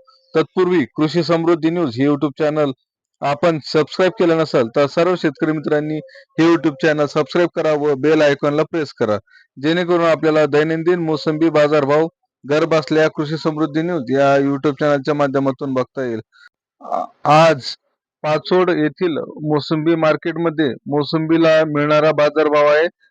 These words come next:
पंधरा हजार रुपये प्रति टन ते अठरा हजार रुपये प्रति टन या दरम्यान आज पाचोड मोसंबी मार्केटमध्ये मोसंबीला बाजारभाव मिळाला.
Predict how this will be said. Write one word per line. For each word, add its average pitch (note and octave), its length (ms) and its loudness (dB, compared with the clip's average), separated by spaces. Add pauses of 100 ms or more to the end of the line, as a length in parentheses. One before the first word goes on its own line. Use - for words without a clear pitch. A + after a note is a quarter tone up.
(200)
पंधरा D3+ 300 -2
हजार D#3 300 2
रुपये D#3+ 320 0
प्रति D#3 340 -2
टन D3+ 300 0 (320)
ते D3+ 120 -2
अठरा D3 480 0
हजार C#3+ 260 2
रुपये D3 220 0
प्रति D3+ 300 -2
टन C#3+ 260 0 (380)
या D3+ 160 -2
दरम्यान D#3+ 480 0
आज C#3 420 2
पाचोड D3 600 0
मोसंबी D3+ 600 -2
मार्केटमध्ये D#3 720 0 (340)
मोसंबीला D#3+ 580 2
बाजारभाव D3+ 580 2
मिळाला. D3+ 420 0